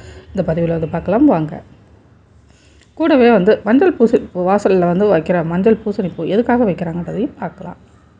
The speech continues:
இந்த மஞ்சள் பூசணி பூ வந்து வைக்கிறது வந்து நோக்கம் வந்து, அந்த வீட்ல வந்து கன்னி பெண்கள் இருந்தா வந்து, அ, அந்த வாசல்ல வந்து மஞ்சள் பூ வந்து சா-, வைப்பாங்க. அந்த சாணி மேல வைப்பாங்க. சாணி மேல இருக்கிறதுக்கு ஏதாவது ஐதீகம் அப்படின்னு நினைச்சீங்கன்னா, இல்ல, அது ஒரு பீடம் மாதிரி வந்து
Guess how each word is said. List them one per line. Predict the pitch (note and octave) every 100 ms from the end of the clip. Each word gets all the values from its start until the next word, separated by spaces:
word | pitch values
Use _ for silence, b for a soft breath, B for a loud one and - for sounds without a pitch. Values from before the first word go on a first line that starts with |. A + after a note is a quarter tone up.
| _ _ _ - b b b - -
இந்த | B3 A#3+ G#3
மஞ்சள் | G3+ A#3+ F4 D#4+
பூசணி | C#4 C#4+ A#3+ -
பூ | G3+
வந்து | F#3+ A3
வைக்கிறது | G3 F3 A#3+ G#3+ F#3+
வந்து | F3+ F#3+ A3
நோக்கம் | F3 G#3+ A3
வந்து, | F3+ E3+ A3 - -
அந்த | F#3 G3+
வீட்ல | B3+ D4
வந்து | C4 A3+
கன்னி | B3 F#3+ B3+
பெண்கள் | C4+ A3 G3 F3
இருந்தா | F#3 B3 A3+ G#3+
வந்து, | E3+ F#3+ G#4 b b b _
அ, | A#3+
அந்த | A3 A3+
வாசல்ல | G#3+ B3 D4+ C4+
வந்து | F#3+ D#4
மஞ்சள் | G3+ G3 A3
பூ | F#3+
வந்து | F3+ G#3+ -
சா-, | F3+ F3 E3
வைப்பாங்க. | D#3 D#3 F#3 E3+ -
அந்த | A3+ G#3+ -
சாணி | C#4 G4
மேல | D#4+ A#3 G#3+
வைப்பாங்க. | G3 G3 F#3+ A3+ -
சாணி | A#3 B3
மேல | B3 A#3 G#3+
இருக்கிறதுக்கு | G#3+ A3 G#3 G#3+
ஏதாவது | A3 G#3 G3+ G#3 G#3
ஐதீகம் | G3 G3 G3+ G3+ G3
அப்படின்னு | F#3+ F#3+ G3
நினைச்சீங்கன்னா, | F#3+ F#3 G3
இல்ல, | D#4+ A3 G#3+
அது | G3 F3+
ஒரு | F3+
பீடம் | F3 A3 A3+ G#3
மாதிரி | F#3+ G#3
வந்து | F3 G3+